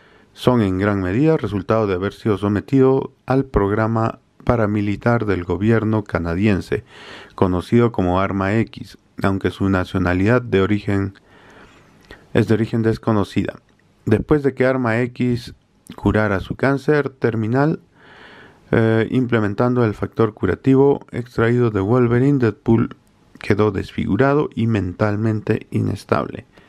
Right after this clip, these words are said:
Eso sí, eso es cierto. Eso es lo que hemos visto en las,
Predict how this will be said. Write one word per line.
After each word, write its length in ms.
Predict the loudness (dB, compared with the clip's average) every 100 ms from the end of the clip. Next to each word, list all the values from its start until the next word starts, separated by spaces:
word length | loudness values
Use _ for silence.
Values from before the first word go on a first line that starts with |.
| _
Eso 320 | -8 -8 -8
sí, 240 | -12 -10 -10
eso 220 | -4 -4
es 80 | -4
cierto. 460 | -6 -6 -6 -12 -14 -18 _ _ _ _ _ _ _ -20 -20 -20 -20 -20 -20 -20 -20 -10 -6
Eso 220 | -2 0
es 60 |
lo 140 | 0 -2
que 100 | -2
hemos 160 | 0
visto 320 | 0 0 0 0
en 140 | -2
las, 340 | -8 -14 -18